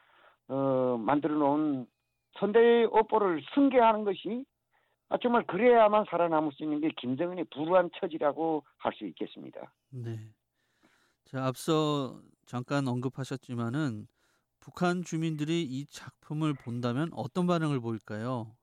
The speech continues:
Speaker 1: 아마도 북한 사람들이 이 작품을 본다면은 그 위로를 받을 것 같습니다. 왜냐하면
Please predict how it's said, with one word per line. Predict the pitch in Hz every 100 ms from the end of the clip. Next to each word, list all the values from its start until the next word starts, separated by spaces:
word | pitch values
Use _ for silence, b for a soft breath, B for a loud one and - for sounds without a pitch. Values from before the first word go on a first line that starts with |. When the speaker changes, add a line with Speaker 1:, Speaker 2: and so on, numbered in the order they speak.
| _ _ _ _ _ _ _ _ _ _ _ _ _ _ _
Speaker 1:
아마도 | - 110 170
북한 | 185 - 143 147 147 139
사람들이 | 143 139 139 151 151 113 143 113 78 -
이 | 139 131
작품을 | 127 - 151 143
본다면은 | 139 110 107 127 110 107 117 104 92 _ _ _ _ _ _ _ _ _ _
그 | - 85 85 76
위로를 | 107 131 185 190 113
받을 | - -
것 | 80 -
같습니다. | - - 62 62 - _ _ -
왜냐하면 | 143 131 120 151 170